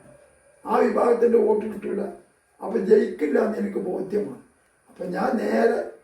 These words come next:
നടന്നു പോയി സഖാവ് സൈതാലിക്കുട്ടി പാർട്ടി ജില്ലാ സെക്രട്ടറിയോട് പോയി പറഞ്ഞു, "ഇങ്ങനെയാണ് സ്ഥിതി." അവൻ "ഇനി എന്താ ചെയ്യുന്നത്? പാർട്ടി തീരുമാനം എടുത്തല്ലോ" പറഞ്ഞു.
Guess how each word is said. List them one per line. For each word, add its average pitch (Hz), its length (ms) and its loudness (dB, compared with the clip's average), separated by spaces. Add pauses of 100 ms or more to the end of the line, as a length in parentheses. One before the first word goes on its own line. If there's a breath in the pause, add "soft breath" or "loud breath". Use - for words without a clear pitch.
(140)
നടന്നു 196 380 -2
പോയി 196 300 0 (680)
സഖാവ് - 480 0 (240)
സൈതാലിക്കുട്ടി - 720 0 (260)
പാർട്ടി 190 320 -4
ജില്ലാ - 340 0
സെക്രട്ടറിയോട് 202 500 -2
പോയി 190 320 -2
പറഞ്ഞു, 165 240 -8
"ഇങ്ങനെയാണ് - 520 -8
സ്ഥിതി." - 340 -10 (560 soft breath)
അവൻ 175 120 -2
"ഇനി 208 140 2
എന്താ 196 280 4
ചെയ്യുന്നത്? 208 340 -2
പാർട്ടി 185 300 -4
തീരുമാനം 208 540 -2
എടുത്തല്ലോ" - 500 -2
പറഞ്ഞു. - 220 -6